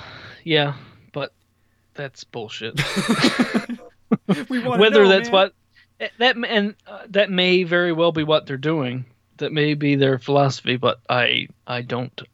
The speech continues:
Speaker 1: I don't like it. <laughs>
Speaker 2: I hear ya. Uh, okay, so with that said, like, lastly here before we wrap up, and this has been a king size edition. We got, we, we set a record here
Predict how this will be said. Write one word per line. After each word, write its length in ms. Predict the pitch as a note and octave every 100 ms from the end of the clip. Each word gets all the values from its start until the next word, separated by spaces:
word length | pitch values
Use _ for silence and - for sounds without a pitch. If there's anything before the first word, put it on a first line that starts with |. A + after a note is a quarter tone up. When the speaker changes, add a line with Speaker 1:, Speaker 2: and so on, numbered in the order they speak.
| _
Speaker 1:
I 100 | -
don't 160 | B2 -
like 240 | B2+ B2
it. 300 | - - - _
<laughs> 1300 | C#3 B4 - A#4+ G#3+ - - _ - _ - G3+ F3+
Speaker 2:
I 120 | G3+
hear 160 | D3+ A#2
ya. 160 | G#2+ A2 _ - - - _ _
Uh, 220 | D#3 E3+
okay, 140 | G3 E3
so 100 | F3
with 140 | G3
that 180 | A3+ A#3+
said, 240 | - B2
like, 160 | A#2 B2 C#3
lastly 420 | E3+ F#3 - C3+
here 160 | A#2+
before 260 | A2+ A#2 C3+
we 120 | B2+
wrap 260 | A#2+ A2+ A#2
up, 140 | A2+
and 120 | B2
this 80 | D3+
has 80 | E3+
been 100 | C#3
a 60 | A#2
king 220 | - F3
size 220 | D#3 C3
edition. 320 | B2 D3+ D3
We 80 | B2
got, 140 | F3 E3
we, 100 | E3
we 140 | E3
set 140 | E3 D3+
a 40 |
record 300 | D3+ D#3 B2+
here 240 | A2+ G#2